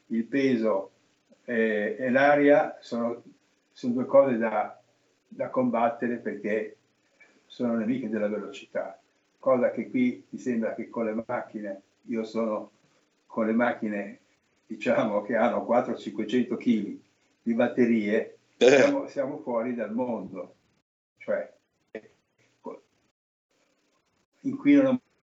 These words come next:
Speaker 1: molto di più perché c'hanno le ruote larghe e il peso.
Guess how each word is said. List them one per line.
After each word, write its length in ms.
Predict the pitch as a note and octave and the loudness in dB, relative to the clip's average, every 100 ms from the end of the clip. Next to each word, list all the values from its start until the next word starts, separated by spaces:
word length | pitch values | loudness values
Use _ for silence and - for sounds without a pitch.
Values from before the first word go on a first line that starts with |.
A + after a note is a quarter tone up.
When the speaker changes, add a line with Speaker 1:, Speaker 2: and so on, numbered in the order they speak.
| _ | _
Speaker 1:
molto 260 | C3 B2+ A#2 | 0 0 0
di 120 | A#2+ | -2
più 240 | - D#3+ | 2 2
perché 220 | - B2 - | 2 -2 -2
c'hanno 200 | A#2 A2+ | -2 0
le 80 | |
ruote 320 | G#2+ A2 A2 A2+ | 0 0 0 0
larghe 640 | A2+ B2+ C#3 C#3 D3 - - _ - | 4 4 2 0 -6 -8 -16 _ -2
e 100 | C#3+ | 2
il 60 | |
peso. 440 | C#3 C3+ C3 D3 | 4 2 2 0